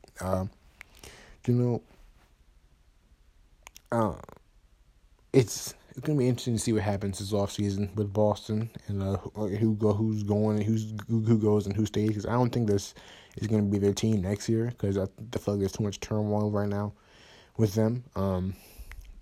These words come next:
and they, you know, they're winning, but they're not having fun doing it. Also, is what he said pretty much. Um, so it's gonna be in-, interesting to see what happens with Boston. Um, uh, that was just a little side note, you know, on this,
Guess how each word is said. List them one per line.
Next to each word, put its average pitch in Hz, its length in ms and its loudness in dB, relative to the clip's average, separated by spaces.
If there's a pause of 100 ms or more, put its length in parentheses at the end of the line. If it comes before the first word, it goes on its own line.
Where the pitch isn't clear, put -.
(420)
and 107 240 0
they, 107 220 0
you - 60 -8
know, 104 360 0
they're 95 260 4
winning, 107 420 4
but 101 160 0
they're 101 80 0
not 101 160 2
having 101 280 0
fun 101 260 0
doing 104 280 0
it. 120 120 -6 (200)
Also, 104 340 0
is 101 80 -4
what 101 100 -2
he 110 80 0
said 110 320 0
pretty 113 160 0
much. 113 340 -4 (840)
Um, 101 300 0 (580)
so 127 240 6
it's 120 100 4
gonna 165 180 2
be - 80 -8
in-, 131 360 -2
interesting 123 580 2
to 101 60 0
see 113 360 2
what 104 500 2
happens 101 400 0
with 101 160 -2
Boston. 107 520 0 (360)
Um, 98 320 -6 (1160)
uh, 104 80 2
that 110 100 6
was 110 100 6
just 107 160 -4
a - 20 4
little 98 140 2
side 101 260 2
note, 101 320 0
you 101 100 -2
know, 85 60 -4
on 92 140 -2
this, - 320 -4